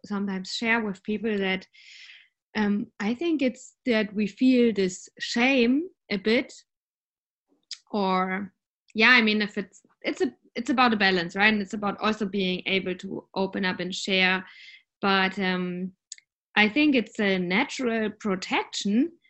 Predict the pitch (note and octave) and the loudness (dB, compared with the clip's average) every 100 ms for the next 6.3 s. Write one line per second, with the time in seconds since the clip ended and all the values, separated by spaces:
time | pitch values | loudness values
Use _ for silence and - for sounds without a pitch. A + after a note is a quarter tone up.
0 | _ A3+ G#3 G3+ G#3+ G#3 C#4 E4+ A#3+ G3 | _ 2 2 2 0 2 2 4 2 -2
1 | F#3+ - G3 F#3+ G3+ D4 F4+ _ _ _ | -4 -4 2 4 6 2 -2 _ _ _
2 | A3+ A3 A3 G#3 - _ - A3 - C4+ | -4 0 -2 -2 -10 _ 0 0 2 4
3 | F4+ D4 G#3+ G3+ F#3+ G#3 G3+ G#3 F#3+ F#3 | 4 4 -2 0 -2 0 0 0 0 0
4 | F#3+ G3 G3 A3 A3+ G#3 G3 - A3+ B3 | 2 2 2 2 2 2 -2 -2 2 2
5 | A#3+ - G#3 G3+ G3 - - A3+ B3 C4 | 0 -2 2 2 0 -6 -2 4 4 2
6 | - F#3+ F#3+ | -2 -2 -2